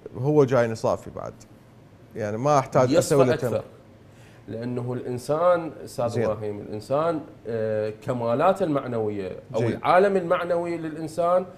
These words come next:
Speaker 2: الله سبحانه وتعالى لم يجعل لها حدا، مو مثل الأمور المادية.
Speaker 1: جيد.
Speaker 2: كل ما الإنسان يصفى أكو مجال بعد، كل ما يصفى أكثر أكو مجال بعد أكثر.
Speaker 1: يعني يصير شلون بأي ناحية؟ يعني أكو، هل ممكن أكو شوائب؟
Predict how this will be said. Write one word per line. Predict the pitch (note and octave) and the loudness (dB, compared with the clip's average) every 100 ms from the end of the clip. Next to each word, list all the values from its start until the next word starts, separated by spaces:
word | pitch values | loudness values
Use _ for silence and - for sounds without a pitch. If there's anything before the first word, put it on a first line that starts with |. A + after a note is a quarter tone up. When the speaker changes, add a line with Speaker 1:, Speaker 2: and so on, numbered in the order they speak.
| - - | -18 -6
Speaker 2:
الله | B2 F3 | 2 2
سبحانه | E3+ C#3+ D3+ | 2 -4 -4
وتعالى | D3 D#3+ F3+ F#3+ | -2 0 2 4
لم | G#3+ | 2
يجعل | D#3 D#3 D3+ | 2 -2 -2
لها | D#3+ | -2
حدا، | C#3 B2 - F#2 A2+ | -2 -2 -6 -10 -6
مو | E3+ | -4
مثل | F#3 E3+ C#3 - A#2 | -4 -6 -10 -10 -8
الأمور | B2 B2+ A2+ | -6 -4 -4
المادية. | G#2+ G#2+ - - - B2 | -4 -4 -8 -10 -12 -6
Speaker 1:
جيد. | A#2 G2+ D#2+ - - - - - - | -2 -2 -4 -16 -20 -20 -20 -20 0
Speaker 2:
كل | C4 C4+ | 4 4
ما | A#3 | 6
الإنسان | G3+ F#3+ F#3 A3 G#3+ | 6 4 2 4 4
يصفى | A3+ A3+ A#3+ A#3 | 2 0 -2 0
أكو | F3 E3+ | 0 0
مجال | C#3+ A#2 G2+ | -2 0 -2
بعد، | F#2+ - - - - - - - - - - - | -4 -10 -16 -20 -20 -20 -20 -20 -20 -20 -20 -2
كل | G3 | 0
ما | G#3 G3+ | 4 4
يصفى | G3+ G3+ F#3 | 4 2 -2
أكثر | F#3 A3 F3+ | 0 -4 -4
أكو | D3 C#3 | -6 -6
مجال | A2+ A2 G2 | -4 -4 -6
بعد | - | -12
أكثر. | - - - - - - - | -16 -20 -20 -20 -20 -14 -2
Speaker 1:
يعني | A#2 A#2+ | 0 2
يصير | C#3+ C3+ D3+ | 2 2 0
شلون | C3 D#3+ C#3+ G#2+ | 0 -2 -4 -2
بأي | D#2+ G#2+ G#2 D#2 | -2 -2 -4 -6
ناحية؟ | G2 G2 - | -8 -10 -8
يعني | G#2 G#2 F2+ | -8 -6 -6
أكو، | A#2 C#3 B2+ - | -6 -6 -6 -6
هل | B2 B2+ | -6 -4
ممكن | C3+ C3 D3+ | -4 -4 -6
أكو | A#2+ - | -6 -8
شوائب؟ | C3 B2+ A#2+ B2 B2+ | -8 -4 -4 -2 -6